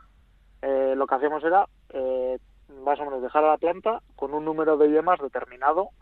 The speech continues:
que serían las yemas que van a brotar y nos van a marcar la producción que vamos a tener. Viene la primavera, la planta, como, digamos, tiene una, su estructura de madera y tiene un,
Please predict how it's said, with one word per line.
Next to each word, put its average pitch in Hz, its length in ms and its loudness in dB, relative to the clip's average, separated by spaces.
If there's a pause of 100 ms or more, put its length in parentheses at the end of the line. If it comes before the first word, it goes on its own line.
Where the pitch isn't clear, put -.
(400)
que 131 80 -6
serían 139 300 -2
las 127 180 -4
yemas 147 420 -2
que 120 80 -8
van 127 140 -4
a 131 80 2
brotar 143 500 0
y 139 80 -14
nos 123 180 -12
van 131 120 -6
a 135 60 -4
marcar 135 340 0
la 143 100 4
producción 117 540 -8 (640)
que 123 60 -6
vamos 117 280 -6
a 117 80 -10
tener. - 260 -10 (1200)
Viene 139 240 4
la 135 100 8
primavera, 170 560 2 (440)
la 127 180 -6
planta, 123 500 -2
como, 117 640 -12
digamos, 123 320 -14
tiene 127 160 -8
una, 127 120 -2
su 135 140 0
estructura 131 520 4
de 131 100 2
madera 135 580 4
y 120 60 -10
tiene 131 180 -12
un, 131 400 -20